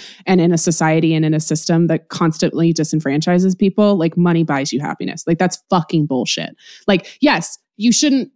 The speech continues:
buy a Porsche and think, "I'm gonna be happy now." Like, that's, yes. But in tru-, in terms of, like, what money can do for people, it a hundred percent can buy you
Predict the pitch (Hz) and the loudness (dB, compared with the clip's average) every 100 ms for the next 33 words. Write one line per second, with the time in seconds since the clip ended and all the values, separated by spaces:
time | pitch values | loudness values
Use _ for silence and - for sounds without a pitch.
0 | - 196 196 202 202 - 196 180 196 170 | 0 2 4 2 0 2 0 2 2 2
1 | - 151 156 - 165 170 165 - 180 180 | 0 -2 -4 -2 0 0 -2 0 2 2
2 | 165 156 165 156 160 - 123 196 196 202 | 2 0 0 -2 -4 -6 -8 -10 -2 -2
3 | 208 190 - - 196 - 208 - 175 - | 0 -2 -4 -14 -20 -6 -2 -2 -4 -6
4 | - 190 - - - _ - 233 202 208 | 0 0 0 -10 -20 _ 0 2 4 2
5 | - 277 254 247 226 208 277 254 208 185 | 2 2 2 2 0 2 4 4 2 0
6 | - _ _ - 196 240 - 202 202 214 | -4 _ _ -2 2 2 2 2 2 0
7 | - 196 175 180 180 - 269 247 254 254 | 0 0 2 2 2 2 0 2 0 2
8 | 277 294 220 214 180 - - - 226 226 | 2 2 2 2 2 -4 -8 2 4 4
9 | 220 220 - 190 - 170 156 147 _ _ | 2 -2 -4 -4 -2 -2 -2 -6 _ _
10 | _ - 190 175 185 175 170 160 151 165 | _ 0 2 4 2 2 2 -2 -4 -6
11 | 170 | -10